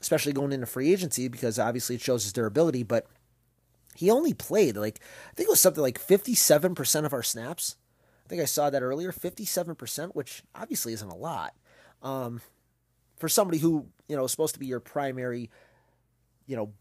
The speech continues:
bell cow number one running back. He had an excellent season for the fifty-seven percent of snaps he played, but we could all be honest here about Sanders. I mean, from December forward, he did not play his best football. Uh, he was,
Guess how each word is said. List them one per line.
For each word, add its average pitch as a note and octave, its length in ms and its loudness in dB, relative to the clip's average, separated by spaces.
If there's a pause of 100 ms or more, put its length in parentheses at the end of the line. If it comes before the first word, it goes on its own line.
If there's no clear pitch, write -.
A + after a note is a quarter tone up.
bell F3 300 8
cow C3+ 640 2
number C#3 220 -4
one B2 200 -4
running C#3+ 240 -2
back. - 320 -12 (520)
He F3+ 100 0
had D#3+ 60 4
an E3 120 2
excellent D3+ 340 2
season F3 600 2
for E3 120 2
the D3+ 60 2
fifty-seven C3+ 640 2
percent B2+ 300 -4
of A#2 40 -4
snaps B2 280 -4
he G#2 80 -8
played, G2+ 320 -6 (420)
but E3 300 8
we F3+ 180 0
could C4 140 4
all F#3 160 10
be C3 200 0 (140)
honest B2+ 380 0
here C3 80 4
about A#2 240 4
Sanders. G#2 400 0
I A#2+ 60 0
mean, B2 260 -4 (100)
from C#3+ 300 0
December G#3 420 6
forward, C3+ 560 8 (140)
he - 180 0
did E3 120 0
not D#3 180 4
play C#3 180 4
his B2+ 220 4
best A#2 260 6
football. - 400 -4 (720)
Uh, A1+ 140 -12
he A2 240 -6
was, A2+ 300 0